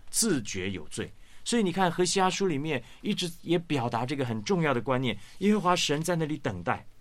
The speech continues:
在第五章啊，第五章十五节说：“我要回到原处，等他们自觉有罪，寻求我的面。”弟兄姐妹，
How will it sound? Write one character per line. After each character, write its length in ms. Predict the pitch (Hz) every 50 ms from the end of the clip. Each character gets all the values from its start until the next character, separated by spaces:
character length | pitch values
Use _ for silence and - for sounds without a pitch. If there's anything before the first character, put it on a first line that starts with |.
| - - - - - - -
在 160 | - 175 165
第 300 | 160 175 175 160 151 156
五 200 | 131 127 113 117
章 240 | - 156 147 151 151
啊， 200 | 131 101 98 - -
第 100 | - 190
五 100 | 175 135
章 180 | 127 147 143 147
十 280 | 131 - - - 147
五 140 | 170 165 139
节 160 | 113 117 120
说 160 | 123 - 151 143
：“我 100 | 131 131
要 140 | 147 151 143
回 320 | - - - 143 170 220
到 180 | 226 240 208 160
原 220 | 135 120 117 135
处， 280 | 147 - - 170 127 98 - - - - -
等 220 | - - 156 143 143
他 160 | 139 151 180
们 160 | 170 156 160
自 440 | 160 - - - 285 269 240 185 147
觉 320 | 123 - - 127 123 135 139
有 220 | 127 107 98 95
罪， 320 | 95 - 170 165 127 101 98 - - -
寻 340 | - - - 110 110 123 131
求 180 | 127 - 107 101
我 140 | 92 82
的 100 | 76 73
面。” 220 | 78 90 90 80 - - - - - - - - - - - - - -
弟 80 | - 143
兄 80 | 147
姐 100 | 143 127
妹， 240 | 117 123 123 113 104